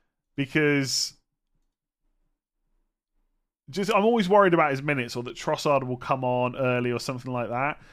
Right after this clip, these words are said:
So I, I wouldn't, I wouldn't mind having to get rid of him. Not really a podcast if it's edited, is it?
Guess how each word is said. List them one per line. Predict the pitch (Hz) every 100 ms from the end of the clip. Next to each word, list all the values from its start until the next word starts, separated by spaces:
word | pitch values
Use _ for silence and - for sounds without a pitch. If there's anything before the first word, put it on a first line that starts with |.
| -
So | - 165 170
I, | 170 117 -
I | 175
wouldn't, | 185 214 185 185 - - - -
I | 165
wouldn't | 220 156
mind | 147 139 127
having | 123
to | 113
get | 117
rid | 113
of | 107
him. | 101 95 - - - -
Not | 151 233
really | 240 240 220
a |
podcast | - 202 185 - 131 113 -
if | 127
it's | 135 -
edited, | 143 139 127 107 95
is | 135 131
it? | 107 90